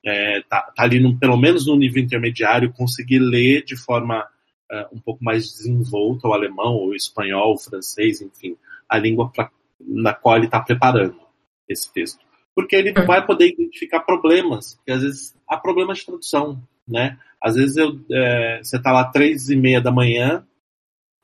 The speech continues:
Speaker 1: de uma quinta-feira, traduzindo loucamente, e você dá aquela cochilada e esquece um não no meio do texto. Quem tem
Speaker 2: Hum.
Speaker 1: que pegar esse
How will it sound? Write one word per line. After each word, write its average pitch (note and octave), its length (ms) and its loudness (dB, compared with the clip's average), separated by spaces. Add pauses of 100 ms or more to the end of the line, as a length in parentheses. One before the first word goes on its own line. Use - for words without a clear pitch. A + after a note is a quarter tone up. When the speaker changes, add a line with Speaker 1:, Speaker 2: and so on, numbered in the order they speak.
Speaker 1:
de B2 120 2
uma C3 180 2
quinta-feira, D#3 840 0 (360)
traduzindo C3 480 0
loucamente, C3 920 0
e C#3+ 100 -2
você C#3 240 -4
dá C#3 100 2
aquela C#3 240 -2
cochilada C#3+ 600 0
e - 20 -2
esquece - 440 -4
um D3+ 200 -8
não D3+ 280 2
no D3+ 120 0
meio D3+ 200 0
do - 100 -12
texto. - 520 -8 (440)
Quem E3+ 160 0
tem F3 120 6
Speaker 2:
Hum. D#3+ 40 0
Speaker 1:
que - 80 -6
pegar C3+ 240 2
esse C3+ 260 -4